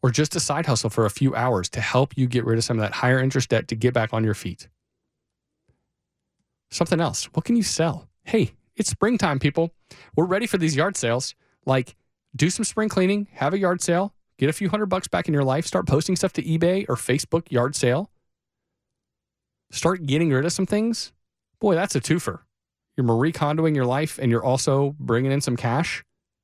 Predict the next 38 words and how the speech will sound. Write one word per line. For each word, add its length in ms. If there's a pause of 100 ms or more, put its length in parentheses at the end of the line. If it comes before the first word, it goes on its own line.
(160)
I 60
love 240
it. 100 (1400)
Think 140
about 200
that. 180 (1080)
Also, 280
tricks 340
that 120
help 180
you 80
psychologically. 760 (840)
Some 180
people 240
have 80
found 460
that 280
having 440 (160)
two 440
separate 460 (160)
direct 240
deposit 400
accounts 320
can 140
help. 260 (320)
Like, 140
you're 120
automatically 600
saving 320
some 160
money. 260 (320)
You're 100
not 120
putting 200
it 60
all 160
in, 220
into 600